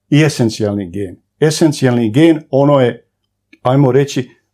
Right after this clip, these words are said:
u duši božanska iskra. To je esencijalni gen. On je uvijek isti, on sve zna i on je nepromjenjiv. I evolucijski gen, fizička stanica naša,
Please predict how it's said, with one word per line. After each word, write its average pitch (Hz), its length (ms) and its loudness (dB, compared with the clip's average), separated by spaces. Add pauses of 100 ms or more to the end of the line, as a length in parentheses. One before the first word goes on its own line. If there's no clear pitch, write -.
(120)
u 143 200 2
duši 143 580 0
božanska 123 680 -2
iskra. - 420 -8 (440)
To 127 100 2
je 120 40 4
esencijalni 107 540 -8
gen. - 180 -14 (440)
On 190 160 4
je 180 80 4
uvijek 139 240 0
isti, 180 260 -2
on 135 140 2
sve 120 180 -4
zna 147 240 0
i 151 40 -2
on 139 100 0
je 127 60 0
nepromjenjiv. 98 480 -8 (640)
I 156 180 -2
evolucijski 147 880 2
gen, 113 280 0
fizička 190 640 -2
stanica 127 580 -2
naša, 107 380 -6